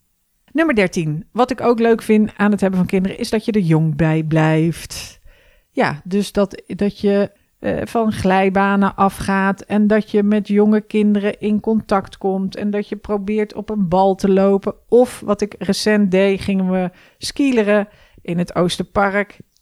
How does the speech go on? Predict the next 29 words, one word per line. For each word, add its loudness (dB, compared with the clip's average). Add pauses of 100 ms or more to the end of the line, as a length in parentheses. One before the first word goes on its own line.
(160)
Keihard 2
gevallen, 0
<laughs> -20
maar 2
zo -2 (560)
ongelooflijk 2
hard -2
gevallen -2 (340)
dat -8
ik -4
gewoon 2 (840)
<laughs> -2
tien 4
minuten 2
ben 4
blijven 2
zitten 0
op -4
mijn 0
knietjes, -2 (440)
eh, 0
in, 0
als -4
een 0
soort -4
molletje 2
in -2
elkaar -2
gedoken. 2